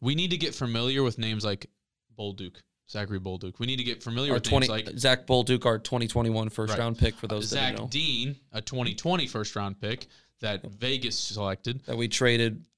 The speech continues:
Speaker 2: in the
Speaker 1: In
Speaker 2: Ivan
Speaker 1: the Ivan
Speaker 2: Barbashev
Speaker 1: Barbashev,
Speaker 2: deal. Yep.
Speaker 1: yes. And so these are, these are names we need to get used to. Whether we like it or not, Jake Neighbors needs to take a step. Kyrou needs to take a
Speaker 2: Yeah.
Speaker 1: step. Thomas needs to take a step. So you,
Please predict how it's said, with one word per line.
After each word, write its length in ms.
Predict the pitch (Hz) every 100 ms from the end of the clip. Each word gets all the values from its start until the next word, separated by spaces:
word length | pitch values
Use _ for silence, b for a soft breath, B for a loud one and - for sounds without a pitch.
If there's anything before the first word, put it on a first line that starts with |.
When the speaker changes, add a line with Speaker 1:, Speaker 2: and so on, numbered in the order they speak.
| -
Speaker 2:
in 100 | 131
the 80 |
Speaker 1:
In 60 | -
Speaker 2:
Ivan 240 | 131 131
Speaker 1:
the 60 | 131
Ivan 140 | 117 113
Speaker 2:
Barbashev 180 | 113 117
Speaker 1:
Barbashev, 160 | 104
Speaker 2:
deal. 280 | 104 110 107 -
Yep. 180 | 117
Speaker 1:
yes. 260 | 110 98 - B B
And 120 | 131 131
so 220 | 160 131
these 260 | 123 202 208
are, 100 | 131
these 260 | 156 190
are 60 | 170
names 240 | 147 127
we 80 | 127
need 140 | 131
to 60 | 127
get 140 | 131
used 240 | 107 107 -
to. 140 | 131 135 B B
Whether 260 | 131 165
we 160 | 165 147
like 300 | 135 170 196
it 80 | 143
or 80 | 123
not, 220 | 123 123
Jake 220 | 120 127
Neighbors 420 | 127 123 123 107
needs 220 | 110 110 107
to 80 |
take 180 | - 101
a 60 | 98
step. 320 | - 85 - _ _ -
Kyrou 320 | 107 110 110
needs 160 | 104
to 100 | 107
take 200 | - 101
a 20 | 95
Speaker 2:
Yeah. 160 | 139
Speaker 1:
step. 120 | 196 - _
Thomas 340 | - 107 107 -
needs 160 | 104
to 60 | 101
take 140 | 104
a 40 | 95
step. 100 | - B B
So 320 | - 135 131 b b
you, 220 | - 139